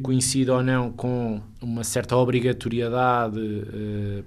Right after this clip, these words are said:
política e jurídica de organiza-, organizar eleições no Reino Unido, para o Parlamento Europeu.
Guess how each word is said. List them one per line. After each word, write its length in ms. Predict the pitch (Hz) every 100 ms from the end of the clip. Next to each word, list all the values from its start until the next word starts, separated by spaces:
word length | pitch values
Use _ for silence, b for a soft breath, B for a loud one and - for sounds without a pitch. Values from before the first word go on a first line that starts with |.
| -
política 640 | 120 131 127 131 107 110
e 140 | 104
jurídica 680 | 107 104 113 123 113 110 110
de 80 | 110
organiza-, 560 | 110 113 113 107 113 107 -
organizar 840 | - 113 110 117 117 110 120 107 104 B B B
eleições 540 | - 117 113 110 113 104
no 100 | 110
Reino 280 | 104 113 113
Unido, 280 | 120 156 -
para 100 | 107
o 40 |
Parlamento 480 | 107 107 107 107 104
Europeu. 520 | 110 107 135 160 170